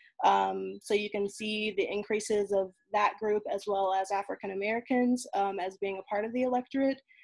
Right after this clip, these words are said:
So it's just important to remember that all of these areas are expanding as far as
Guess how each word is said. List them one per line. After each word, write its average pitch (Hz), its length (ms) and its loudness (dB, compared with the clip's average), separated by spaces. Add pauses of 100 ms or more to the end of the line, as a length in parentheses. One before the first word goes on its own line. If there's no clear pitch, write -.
(160)
So 220 460 6
it's - 100 -8
just 320 200 4
important 247 480 6
to 220 200 0
remember 208 480 2
that 180 320 2
all 220 180 6
of 220 120 0
these 214 180 -6
areas 202 380 0
are 185 120 2
expanding 208 720 -2
as 185 140 -6
far 202 200 2
as 190 320 -4